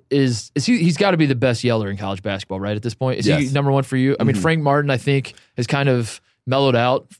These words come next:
Speaker 1: Frank Martin made the Final Four, chilled out, telling stories about his mom and his wife, like, how he, how he asked his wife out, like, thirty times before she said yes, and all the, you know, like, he kinda had that. You, you remember this?
Speaker 2: <laughs> Yes.
Speaker 1: You, okay.
Speaker 2: Yes.
Speaker 1: <laughs> You're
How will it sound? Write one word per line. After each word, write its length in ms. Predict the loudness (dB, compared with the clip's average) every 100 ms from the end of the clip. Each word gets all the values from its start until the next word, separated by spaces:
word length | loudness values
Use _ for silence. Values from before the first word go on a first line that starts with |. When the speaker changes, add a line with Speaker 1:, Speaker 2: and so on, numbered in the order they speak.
| _
Speaker 1:
Frank 200 | -4 0
Martin 220 | 2 2 2
made 120 | 0
the 80 | 0
Final 240 | 0 0
Four, 300 | 0 0 0
chilled 240 | 0 0 2
out, 240 | 0 0
telling 180 | 0 0
stories 320 | 0 2 2
about 160 | 2 0
his 100 | 0
mom 360 | 2 2 2
and 120 | -2
his 200 | -2 -4
wife, 320 | -2 0 2 0
like, 160 | 0
how 160 | 0 0
he, 180 | 0 -4 -14 -20 -20 -20 _
how 140 | 0 2
he 180 | 2 2
asked 220 | -2 -2
his 80 | 0
wife 280 | 0 0 0
out, 120 | 0
like, 140 | -2
thirty 300 | -2 0 0
times 340 | 0 0 -2 -4
before 240 | -4 -4
she 120 | -4
said 200 | -4 -2
yes, 500 | 0 0 -2 -4 -12 -8
and 240 | -6 -4
all 200 | -2 -2
the, 100 | 0
you 80 | 0
know, 140 | 0 0
like, 120 | -4
he 120 | -4
kinda 200 | -2 -2
had 160 | -2 -2
that. 320 | -4 -6 -8
You, 140 | -8 -8 -10 -2
you 100 | 2 4
remember 220 | 2 2
this? 300 | 2 0 -2
Speaker 2:
<laughs> 20 |
Yes. 300 | 0 0 0
Speaker 1:
You, 80 | 0
okay. 180 | 2 2
Speaker 2:
Yes. 180 | 2
Speaker 1:
<laughs> 0 |
You're 80 | 2